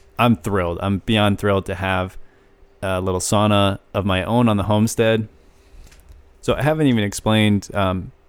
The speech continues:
how that's the case that I have a sauna. Um, so I should. It's, it's a, just a tent. It's like a temporary, uh, I don't know how temporary. I'm hoping it'll last a few years, but it's, it's almost like an ice fishing hut, like the,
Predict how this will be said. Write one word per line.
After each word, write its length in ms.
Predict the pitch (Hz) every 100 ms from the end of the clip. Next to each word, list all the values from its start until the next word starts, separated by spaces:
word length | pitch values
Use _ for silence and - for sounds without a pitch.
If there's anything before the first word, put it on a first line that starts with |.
| _ _ _ _ _ _ - _ - 107 -
how 180 | 117 107
that's 180 | 104
the 100 | -
case 280 | - 131 123
that 120 | 98
I 40 | 95
have 140 | 90
a 40 | 95
sauna. 400 | 104 104 92 92 - - - -
Um, 360 | 101 92 92
so 100 | 92
I 20 | 95
should. 300 | 139 107 113 - - -
It's, 400 | 120 120 - - _ _ -
it's 180 | 131 -
a, 80 |
just 180 | 110 117
a 40 | 98
tent. 340 | - 110 87 -
It's 160 | 101
like 160 | 101 95
a 180 | 92 87
temporary, 680 | - 101 98 95 92 92 - _
uh, 240 | 175 180 -
I 40 |
don't 140 | 170 120
know 120 | 98
how 140 | 98
temporary. 440 | 90 98 98 95 92
I'm 120 | 98
hoping 260 | 143 117
it'll 80 | 92
last 260 | 95 104 -
a 60 |
few 200 | - 104
years, 400 | 95 98 104 92 - - - - -
but 200 | 104 101
it's, 260 | 101 - -
it's 140 | 120
almost 220 | 151 170
like 100 | 113
an 80 | 92
ice 220 | 87 104
fishing 320 | - 127 135 131
hut, 280 | 139 139 -
like 200 | 113 107
the, 140 | 101